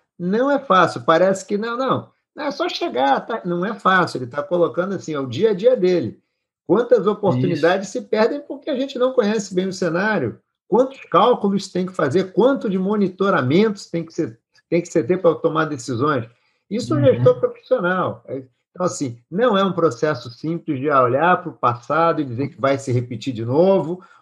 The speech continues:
Speaker 1: ou pegar uma dica de que, ó, essa coisa vai muito bem, hein, vai muito bem. É um processo complexo. Olha só quantas dúvidas ele colocou aqui.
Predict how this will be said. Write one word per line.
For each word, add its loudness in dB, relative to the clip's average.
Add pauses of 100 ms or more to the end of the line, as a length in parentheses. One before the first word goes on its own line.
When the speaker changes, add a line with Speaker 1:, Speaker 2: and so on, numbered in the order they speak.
Speaker 1:
ou 2
pegar 4
uma 0
dica 0
de -6
que, -4
ó, 4
essa -4
coisa -2
vai -2
muito 0
bem, 4
hein, -2
vai -6
muito -12
bem. -2 (480)
É -4
um -2
processo 0
complexo. -2
Olha 0
só -6
quantas 2
dúvidas 0
ele 4
colocou 0
aqui. -6